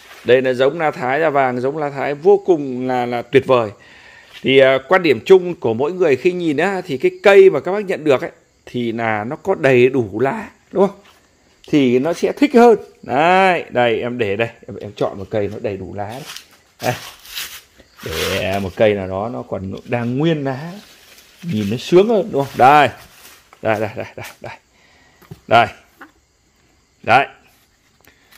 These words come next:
Đây. Một cây như thế này. Đây, em để đây đi. Đấy, cái bầu này nó, đây, để nằm cho nó chắc ăn.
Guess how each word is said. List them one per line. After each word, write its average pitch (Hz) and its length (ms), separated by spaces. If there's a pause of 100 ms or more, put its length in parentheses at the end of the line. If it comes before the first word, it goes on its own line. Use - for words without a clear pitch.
(200)
Đây. 113 160 (1300)
Một 120 220
cây 151 320
như 156 160
thế 160 120
này. 156 280 (1500)
Đây, 104 220
em 110 140
để 101 140
đây 110 120
đi. 113 140 (640)
Đấy, 269 200 (160)
cái - 80
bầu 95 240
này 95 160
nó, 107 420 (280)
đây, 120 180
để 110 200
nằm 110 220
cho 117 80
nó 123 100
chắc 151 160
ăn. 135 100